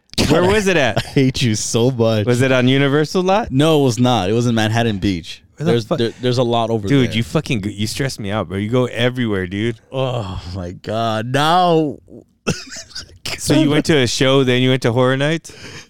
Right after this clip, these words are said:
Speaker 1: Uh, that was Saturday. We went to America's
Speaker 2: Oh, you,
Speaker 1: Funniest Home
Speaker 2: you
Speaker 1: Videos on
Speaker 2: said
Speaker 1: Saturday.
Speaker 2: Sunday, bro.
Speaker 1: Sunday I went to Horror Nights.
Speaker 2: Oh, okay.
Speaker 1: Saturday. Yeah, I'm just bringing
Speaker 2: Continue.
Speaker 1: it up.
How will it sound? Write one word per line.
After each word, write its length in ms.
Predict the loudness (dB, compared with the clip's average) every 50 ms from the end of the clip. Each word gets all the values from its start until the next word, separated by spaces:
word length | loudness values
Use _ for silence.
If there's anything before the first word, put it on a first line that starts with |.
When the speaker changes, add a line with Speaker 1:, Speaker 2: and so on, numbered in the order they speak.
| _ _ -2
Speaker 1:
Uh, 380 | 0 2 4 4 4 4 4
that 180 | 2 2 2 2
was 200 | 2 2 2 0
Saturday. 680 | 0 0 2 2 4 4 4 4 2 2 -2 -6 -8 -10 -6
We 120 | -4 -2
went 200 | 0 0 0 0
to 40 | -2
America's 340 | 0 0 0 2 2 2 0
Speaker 2:
Oh, 20 |
you, 60 | 0
Speaker 1:
Funniest 240 | 0 0 0 0 0
Home 100 | -2 0 2
Speaker 2:
you 60 | 2
Speaker 1:
Videos 60 | 2
on 40 | 2
Speaker 2:
said 120 | 2 0 2
Speaker 1:
Saturday. 140 | 2 2
Speaker 2:
Sunday, 240 | 2 2 2 2 0
bro. 260 | 0 -2 -8 -10 -10 -12 _ _ _ _ _ _ _ _ _ -20 -14
Speaker 1:
Sunday 420 | -8 -4 -2 0 0 0 0 0
I 40 | 0
went 180 | 0 -2 -6 -6
to 60 | -6
Horror 200 | -6 -6 -6 -6
Nights. 380 | -10 -12 -14 -16 -20 -20 -20 -20 _ _ _ _ _ -4
Speaker 2:
Oh, 40 | -2 -2
okay. 80 | -2 -2
Speaker 1:
Saturday. 480 | -2 -2 -2 -2 -2 -2 -4 -6 -8 -8
Yeah, 160 | -8 -8 -8 -6
I'm 120 | -4 -4 -2
just 200 | -2 -2 -2 -2
bringing 160 | 0 0 2 2 2
Speaker 2:
Continue. 200 | 0 0 -2 -2
Speaker 1:
it 40 | -6
up. 60 | -10